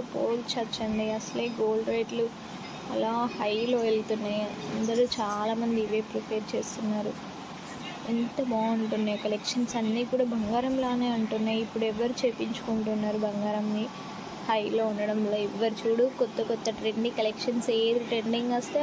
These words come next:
అది వేసుకుంటున్నారు. కాబట్టి చాలా రీజనబుల్ ప్రైస్‌లోనే ఇస్తున్నామండి మనం కూడా. ఎవరికైనా హోల్‌సేల్‌గా రన్ చేయాలి అనుకున్న వాళ్ళకి ప్లీజ్ కంపల్సరీ నాకు పైన డిస్‌ప్లే అవుతున్న నర్మద కలెక్షన్కి WhatsApp చేయండి.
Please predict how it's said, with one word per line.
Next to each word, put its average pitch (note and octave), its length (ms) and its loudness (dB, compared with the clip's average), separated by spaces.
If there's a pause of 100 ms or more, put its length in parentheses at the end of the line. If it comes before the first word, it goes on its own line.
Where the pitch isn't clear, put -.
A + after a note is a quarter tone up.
అది A#3 180 2
వేసుకుంటున్నారు. G#3+ 760 -2
కాబట్టి G#3 360 -4 (160)
చాలా A#3+ 360 0 (100)
రీజనబుల్ A3 500 2
ప్రైస్‌లోనే G#3 560 0
ఇస్తున్నామండి G#3 680 -2
మనం G#3 180 -4 (140)
కూడా. A3 180 -2 (540)
ఎవరికైనా C4 480 2
హోల్‌సేల్‌గా A#3 580 0 (920)
రన్ A3+ 280 2
చేయాలి A3 500 2
అనుకున్న G#3+ 460 0
వాళ్ళకి G#3 400 -2 (640)
ప్లీజ్ B3+ 240 0 (100)
కంపల్సరీ G#3+ 640 0
నాకు G#3+ 260 -2
పైన G#3+ 160 2 (100)
డిస్‌ప్లే - 340 -2
అవుతున్న G#3 360 0
నర్మద G#3 380 -2
కలెక్షన్కి A3 560 -2
WhatsApp G3 420 -2 (100)
చేయండి. G#3+ 380 0